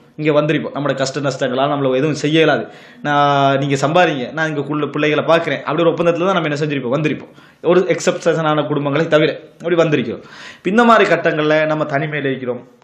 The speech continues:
நல்லது, தவறான நண்பர்கள் அல்லது நல்ல நண்பர்கள், தவறுகளை தவிர்த்து கொள்ள முடியாத நண்பர்களோடு என்ன செய்றோம்? பழகிக்கிட்டு இருக்கிறது. நல்ல சினிமா, சீரியல், இப்படின்னு என்ன செய்யுது?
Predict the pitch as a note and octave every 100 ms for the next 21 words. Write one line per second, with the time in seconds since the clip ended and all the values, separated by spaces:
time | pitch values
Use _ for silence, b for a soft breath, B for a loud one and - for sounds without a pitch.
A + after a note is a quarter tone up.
0 | _ - D3+ D#3+ D#3+ D#3+ D#3 D3+ C#3+ C#3
1 | E3 E3+ E3+ E3 D3 D3+ C#3+ C#3 D3+ F#3+
2 | F#3 F3+ G#3+ G3+ F#3 F3 E3+ E3+ - D#3+
3 | F3+ E3+ E3 D3+ D3 D#3+ D#3 D3+ D#3 E3
4 | D#3 D3+ D3 C#3 D3+ C#3+ C3 C3+ A2+ B
5 | B B B D3+ E3+ D3 C#3 C#3 C#3 C#3+
6 | C#3+ C3+ D3 D3 C#3 C#3 D3 C#3+ C#3+ C#3
7 | C3 C#3+ D#3+ C#3 C#3 A#2+